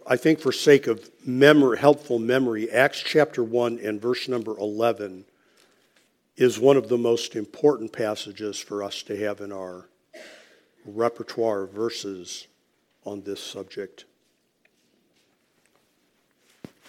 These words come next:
<coughs> Acts chapter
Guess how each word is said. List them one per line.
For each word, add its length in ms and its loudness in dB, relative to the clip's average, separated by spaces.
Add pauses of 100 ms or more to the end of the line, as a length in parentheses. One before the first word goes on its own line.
(840)
<coughs> 1040 6 (1600)
Acts 260 2
chapter 380 4